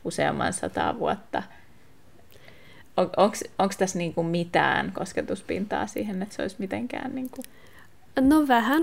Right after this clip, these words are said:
Speaker 2: Se on jossain määrin väärinkäsitys, mutta, mutta ei täysin. Eli se krokotiilien linjahan tosiaan on yhtä vanha kuin dinosaurusten, eli se on sieltä triaskauden alusta peräisin kyllä. Mutta siellä on,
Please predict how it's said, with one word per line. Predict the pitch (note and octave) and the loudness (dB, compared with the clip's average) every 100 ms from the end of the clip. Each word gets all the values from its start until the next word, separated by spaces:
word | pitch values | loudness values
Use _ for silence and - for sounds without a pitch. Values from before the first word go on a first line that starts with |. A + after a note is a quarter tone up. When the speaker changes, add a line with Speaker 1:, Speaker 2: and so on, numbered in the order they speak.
| D#4 | 2
Speaker 2:
Se | D4 | 4
on | C#4 | 6
jossain | D#4+ - C4 A3 | 6 6 4 6
määrin | G#3 G#3 G#3 - - A#3 | 4 4 0 -2 -6 2
väärinkäsitys, | A3 G#3+ A3 A3+ C4 - | 4 4 2 0 0 0
mutta, | B3+ B3 - - - | -2 -2 0 -2 -2
mutta | B3 A#3 - | -4 -2 0
ei | - A#3 | 2 2
täysin. | A3+ A3+ A#3+ C4+ - - - - - | 2 2 2 -2 -4 -20 -20 -14 0
Eli | A#3 A3 A3 - | 2 4 2 0
se | B3 A#3+ | -2 2
krokotiilien | B3 B3+ C#4 A#3 A3+ A3 A3+ | 4 6 4 4 4 4 2
linjahan | - C4 B3 G#3+ G#3+ | 4 6 6 4 0
tosiaan | - A3+ - B3+ - - | -4 -2 0 -2 -4 -2
on | - A#3 | 0 2
yhtä | A3+ - | 0 0
vanha | B3 B3+ C4 | 0 0 2
kuin | B3+ | 2
dinosaurusten, | B3 B3+ C#4 D#4 D4 | 2 0 0 0 2
eli | A#3+ A3+ | 2 2
se | A3+ | 2
on | A3 | 2
sieltä | A#3 A3+ | 0 -2
triaskauden | - - - B3 B3 | -4 -4 0 0 2
alusta | A#3+ A#3+ - | 2 0 0
peräisin | B3 B3 A#3+ D#4+ D#4+ | 0 2 2 2 2
kyllä. | B3+ D4 - - - - - - - - - - B3+ | 2 0 -2 -12 -18 -18 -18 -20 -20 -20 -20 -12 -2
Mutta | B3 B3 B3 B3 B3 - - A3+ A3 - - - - - - - | 2 4 6 4 2 -6 -2 0 0 -2 -20 -20 -20 -20 -18 -10
siellä | B3+ - A#3 A3+ - | -4 0 2 2 2
on, | A#3 A3+ | 2 2